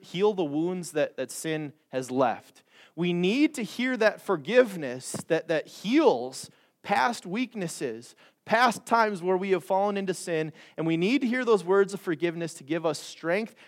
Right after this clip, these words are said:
to move forward in, in the future. We need to hear about how Christ did not wait for us to run to him, but he ran to us. He ran from heaven to earth and took on human flesh for us.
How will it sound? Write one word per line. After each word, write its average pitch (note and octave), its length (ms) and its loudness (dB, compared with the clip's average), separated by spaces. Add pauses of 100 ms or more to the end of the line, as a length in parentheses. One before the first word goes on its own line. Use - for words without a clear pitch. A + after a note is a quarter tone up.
to - 100 -8
move F#3+ 280 -4
forward F3+ 440 2
in, D#3 300 -6
in D3 120 -8
the C#3+ 60 -6
future. B2+ 520 -10 (1500)
We E3 100 2
need A3+ 240 0
to B3+ 80 -4
hear G3+ 300 2
about D#3 240 2
how D#3+ 160 0
Christ G#3 480 -2
did E3 140 -8
not G#3+ 320 4
wait A#3+ 260 4
for G#3+ 200 0
us A3 160 2
to G3+ 100 0
run G3 260 2
to F3+ 100 2
him, B2+ 440 -6 (800)
but C3+ 120 -8
he A3+ 180 -2
ran G#3+ 320 2
to E3+ 220 2
us. - 460 -2 (440)
He F3 120 -2
ran G#3+ 320 4
from D#3+ 160 -4
heaven C4+ 340 6
to C4 80 4
earth A3+ 320 4
and F#3 100 -2
took A3+ 220 0
on G#3+ 220 2
human G3+ 420 -4
flesh F3 560 0 (240)
for D#3 220 -6
us. - 520 -6